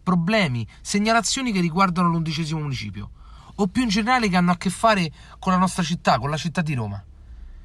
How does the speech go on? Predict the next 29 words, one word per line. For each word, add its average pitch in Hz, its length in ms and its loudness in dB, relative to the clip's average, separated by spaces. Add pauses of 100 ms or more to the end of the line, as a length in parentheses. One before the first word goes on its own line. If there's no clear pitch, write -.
(200)
Ci - 140 -2
sono 214 220 4
dei 196 100 4
momenti 233 420 0
però 214 300 4
in 170 180 0
cui 226 400 0 (220)
la 160 140 0
nostra 202 340 4
quotidianità, 175 720 2 (120)
il 143 100 -2
nostro 185 280 0
dibattito 151 520 0
pubblico 202 480 0 (260)
è - 80 0
assorbito 226 440 0
da 202 100 2
questioni 185 340 -2
più 196 140 0
grandi, 123 500 2 (840)
di - 160 2
più 208 140 4
ampio 247 280 2
livello, 117 540 0 (280)
come 254 300 0
è 226 220 0 (200)
il 175 100 -4
momento 202 320 -6
attuale. 143 460 -12